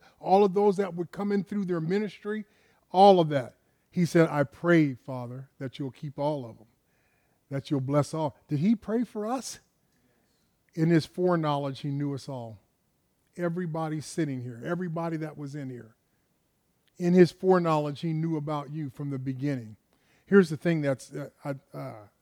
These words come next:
Dan said something this morning. He said, "You mean God thinks about little old me?" Yeah, he does. He does.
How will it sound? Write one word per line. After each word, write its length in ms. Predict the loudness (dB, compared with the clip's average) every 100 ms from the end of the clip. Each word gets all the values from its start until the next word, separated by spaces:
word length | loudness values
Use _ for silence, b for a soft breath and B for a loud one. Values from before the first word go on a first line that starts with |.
| -12
Dan 280 | -4 -2 -2
said 180 | -4 -8
something 260 | -8 -8
this 160 | -10 -8
morning. 320 | -8 -8 -10 b b
He 80 | -10
said, 180 | -8 -4
"You 60 | -2
mean 300 | 0 0 0
God 280 | -6 -10 -8
thinks 260 | -6 -6
about 300 | -6 -8 -8
little 260 | -6 -6 -2
old 200 | -2 0
me?" 360 | 4 4 4 0 b b b b _ _ _
Yeah, 260 | 2 2 0
he 100 | -6
does. 460 | 0 -2 -2 -14 -20 _ _ _ _ _ _ _ -10
He 100 | -6
does. 420 | -4 -6 -10